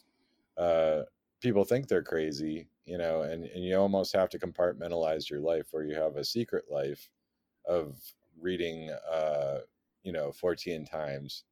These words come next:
<laughs> on your lunch break and then hiding it when your coworkers come in or something,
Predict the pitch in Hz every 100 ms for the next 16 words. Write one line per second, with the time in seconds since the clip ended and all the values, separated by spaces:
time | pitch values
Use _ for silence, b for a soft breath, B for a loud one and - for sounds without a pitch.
0 | - 120 123 101 92 90 92 - 82 82
1 | 87 80 78 80 78 80 73 85 80 -
2 | 80 78 80 76 71 82 71 71 71 -
3 | 113